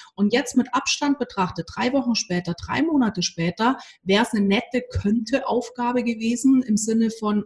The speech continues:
hast du alle Zeit der Welt, könntest du das tun? Hast du aber keine Zeit, weil einfach andere Dinge wichtiger sind, dir mehr am Herzen liegen, völlig egal. Und dann würde ich das quasi jetzt rückwirkend auch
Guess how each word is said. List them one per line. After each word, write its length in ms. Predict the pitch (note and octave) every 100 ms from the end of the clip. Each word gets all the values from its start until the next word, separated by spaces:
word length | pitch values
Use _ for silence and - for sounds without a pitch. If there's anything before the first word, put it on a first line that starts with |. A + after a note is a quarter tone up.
| -
hast 220 | G3+ -
du 60 | G#3+
alle 240 | F#3+ F#3+
Zeit 280 | - F#3 F3+
der 120 | F3+
Welt, 280 | F3+ G#3 A#3+ - _
könntest 400 | - G#3 G3+ -
du 40 |
das 260 | E3+ D#3+ -
tun? 380 | - G#3+ C4+ D4+ - - _ _ _ _ _
Hast 220 | - G3+ -
du 60 |
aber 120 | E3+
keine 360 | E3 F#3 G#3+ C4+
Zeit, 460 | - A#3+ A#3+ B3 -
weil 160 | F3 F#3
einfach 300 | F#3+ F#3+ F3+
andere 260 | F#3+ F#3+
Dinge 240 | F#3+ F3+ E3+
wichtiger 400 | B3+ - A#3+ A3
sind, 260 | A3 G#3+
dir 120 | G3
mehr 240 | F3+ F3+ G3+
am 120 | G#3+
Herzen 400 | G3 G#3 G#3+ G#3+
liegen, 440 | G3+ G3+ G#3 G#3 -
völlig 340 | - G3 G3+ G3
egal. 460 | F#3 F3 E3+ G#3
Und 160 | A#3+ G#3
dann 160 | G3+ G3+
würde 160 | G#3+
ich 80 | G#3+
das 180 | G3+ -
quasi 280 | F#3 G3 G3+
jetzt 180 | G3+
rückwirkend 420 | G#3 G#3 G3 G3 -
auch 280 | F#3 F3+